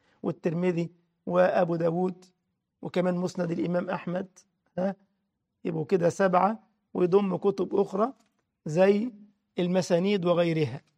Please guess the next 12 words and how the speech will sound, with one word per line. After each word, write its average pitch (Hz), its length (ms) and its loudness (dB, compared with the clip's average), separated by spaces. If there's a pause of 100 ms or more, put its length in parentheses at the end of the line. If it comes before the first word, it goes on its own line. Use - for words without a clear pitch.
(420)
والمستدرك 175 800 -2 (320)
الحاكم 180 500 0
وغيره. 147 360 -4 (960)
فالجامع 233 720 4
يعني 202 340 0
اللي، 190 200 -2 (100)
اللي، 180 460 4 (1000)
اللي 190 220 4
ضم 226 440 6
كل 220 300 6
الكتب 196 420 2
معاً، 175 420 -2